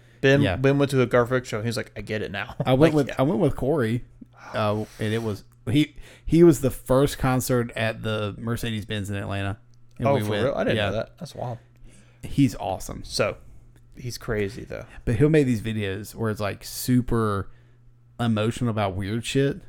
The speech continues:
Speaker 1: Uh-huh.
Speaker 2: He'll be like, "Tonight, Trisha and I made breakfast for dinner. I love breakfast for dinner, and I love Trisha Yearwood." Like,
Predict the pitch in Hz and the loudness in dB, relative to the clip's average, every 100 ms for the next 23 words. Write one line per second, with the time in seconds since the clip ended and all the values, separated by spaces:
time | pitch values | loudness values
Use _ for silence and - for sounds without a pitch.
0 | - 160 139 139 151 - - - 123 120 | -4 0 2 2 -2 -8 -18 -8 -4 -2
1 | 98 - - - _ _ _ _ _ _ | -4 -6 -16 -20 _ _ _ _ _ _
2 | _ _ - 101 92 87 - - 104 - | _ _ -12 -6 -6 -8 -10 -8 -6 -6
3 | 101 95 95 98 - - - - - - | -6 -4 -6 -8 -12 -4 0 0 -2 -10
4 | 101 101 95 92 - - - - - - | -4 -2 -2 -6 -12 -18 -20 -20 -20 -20
5 | - - - 107 101 - 107 - 104 - | -20 -20 -8 -6 -6 -8 -14 -10 -12 -12
6 | - - - - - - - _ _ _ | -20 -20 -20 -20 -20 -20 -20 _ _ _
7 | _ _ _ 98 101 104 110 - - 110 | _ _ _ -8 -4 -4 -6 -12 -16 -10
8 | 107 107 117 - - 131 113 113 113 - | -6 -4 -4 -8 -12 -4 -4 -4 -10 -8
9 | 123 120 113 - - _ _ _ - 95 | -4 -2 -2 -6 -20 _ _ _ -8 -6
10 | 98 92 98 95 110 - - - - 95 | -4 -6 -8 -10 -12 -20 -20 -20 -12 -12
11 | - - - - - - _ _ _ _ | -12 -18 -20 -20 -20 -20 _ _ _ _
12 | - 143 139 | -2 2 2